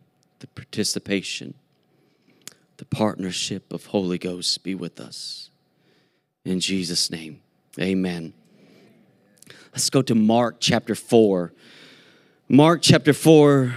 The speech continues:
verses thirty-five through forty-one, and then we'll read the first verse in chapter five. So a cool thing about being a preacher is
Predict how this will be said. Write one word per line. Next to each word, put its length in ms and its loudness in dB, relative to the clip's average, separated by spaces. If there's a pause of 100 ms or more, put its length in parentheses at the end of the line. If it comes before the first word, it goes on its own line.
verses 440 0
thirty-five 840 2
through 180 -2
forty-one, 760 0
and 120 -2
then 80 0
we'll 140 0
read 380 -2 (560)
the 80 -2
first 480 0
verse 480 -2
in 180 -4
chapter 380 -6
five. 720 -8 (4000)
So 220 2
a 60 -2
cool 220 2
thing 260 -2
about 280 -2
being 220 0
a 80 -2
preacher 420 -4
is 360 -4